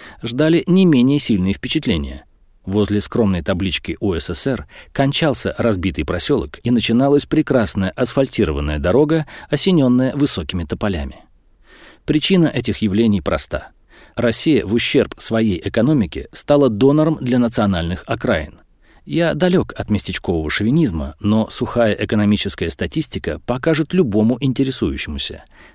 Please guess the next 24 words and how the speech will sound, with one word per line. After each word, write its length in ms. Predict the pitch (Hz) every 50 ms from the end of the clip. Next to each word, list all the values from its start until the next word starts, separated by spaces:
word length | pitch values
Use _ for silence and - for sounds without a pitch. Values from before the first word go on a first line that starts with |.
| -
Целые 400 | - - - 131 139 151 151 151
промышленные 640 | - - 127 123 123 135 127 - - 135 123 127 123 123
районы 480 | 135 139 143 139 110 87 78 71 73
Средней 420 | - - 104 101 87 73 92 90 -
Азии, 440 | - 123 120 95 78 73 - - - - -
Кавказа 520 | - 110 95 - - 113 117 113 82 73
и 180 | - - 101 92
Казахстана 680 | - 104 87 85 82 - - - 151 135 117 87 80 - - - - - - - -
под 180 | - 165 -
ключ 340 | - - 139 127 147 147 -
построены 640 | - 160 151 - - 104 90 87 90 95 98 107 -
на 140 | 127 131 120
средства 460 | - - 95 82 78 - - 98 104
центра, 480 | - - 143 113 82 - - - - - - - - - - -
то 100 | - 156
есть 240 | 151 131 - - - -
России, 540 | 135 139 131 117 - - - - - - - _ _ - - - _
и 180 | - 113 107 - -
руками, 540 | - 104 92 - - 147 143 123 101 85 -
в 80 | - -
первую 360 | - 170 143 107 87 82 78
очередь, 540 | - - 85 - - - - - - - _ _ _ _ -
русских 460 | - 131 135 127 - - 90 - - -
рабочих. 600 | - - 120 101 80 - - - - - - -